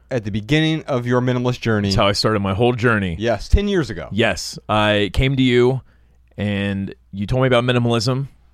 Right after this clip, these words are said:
Speaker 2: and I was like, "Great, I'm in. Now what do I do?"
Speaker 1: Right.
Speaker 2: And you were like, "We should pack up your stuff, and you should unpack it as you need it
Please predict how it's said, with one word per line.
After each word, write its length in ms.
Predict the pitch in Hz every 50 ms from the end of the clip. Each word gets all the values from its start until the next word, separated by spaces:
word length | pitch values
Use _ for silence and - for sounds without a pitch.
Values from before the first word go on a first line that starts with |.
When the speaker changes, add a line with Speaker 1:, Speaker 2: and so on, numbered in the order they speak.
| _ _ _ -
Speaker 2:
and 120 | 98 95
I 100 | 92 92
was 120 | 95 98 95
like, 140 | 101 101 98
"Great, 240 | - 127 120 113
I'm 140 | 107 98 107
in. 340 | 117 117 104 90 85 76 78 - -
Now 320 | 101 95 95 101 104 110
what 160 | 101 98 95
do 120 | 87 85 78
I 100 | 78 76
do?" 260 | 78 76 73 69 71 - -
Speaker 1:
Right. 280 | 107 104 98 82 69 71 - _ _ _ -
Speaker 2:
And 140 | 117 87 85
you 200 | 87 90 92 95
were 100 | 95 92
like, 240 | 90 90 85 - - - - _ _ _ -
"We 140 | - 92 98
should 160 | - - 90
pack 220 | - 87 85 82 92
up 100 | 85 -
your 80 | 85
stuff, 460 | - - - 82 73 76 73 - - - _ -
and 140 | - 92
you 40 | 92
should 160 | - - - -
unpack 440 | 101 104 104 - - 107 95 90 -
it 160 | 90 80 - -
as 240 | - 92 101 90 98
you 80 | 98
need 220 | 92 110 143 147 120
it 120 | 90 -